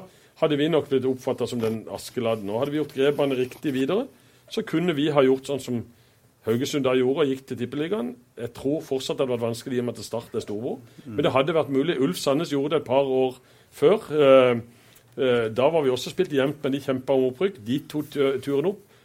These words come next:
Speaker 1: det var Bryne, det var Viking, det var Haugesund i nærheten. Så jeg tror det hadde vært mulig.
Speaker 2: Hvor
Speaker 1: Men
Speaker 2: lenge
Speaker 1: vi
Speaker 2: var dere i første divisjon? Noen og sytti minutter, var det det?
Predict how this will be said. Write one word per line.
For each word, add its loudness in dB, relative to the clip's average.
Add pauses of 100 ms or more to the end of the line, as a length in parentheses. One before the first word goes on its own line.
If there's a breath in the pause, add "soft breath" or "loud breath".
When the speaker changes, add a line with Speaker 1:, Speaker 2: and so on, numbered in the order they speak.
(160)
Speaker 1:
det 4
var 4
Bryne, 0
det 0
var 2
Viking, -6
det 0
var 2
Haugesund -2
i 0
nærheten. -2 (320 soft breath)
Så -2
jeg -10
tror 0
det 6
hadde 6
vært 2
mulig. 4 (340 soft breath)
Speaker 2:
Hvor 0
Speaker 1:
Men 10
Speaker 2:
lenge 8
Speaker 1:
vi 8
Speaker 2:
var 12
dere 8
i 2
første -4
divisjon? -2
Noen 2
og -6
sytti -4
minutter, 0
var 2
det 0
det? -4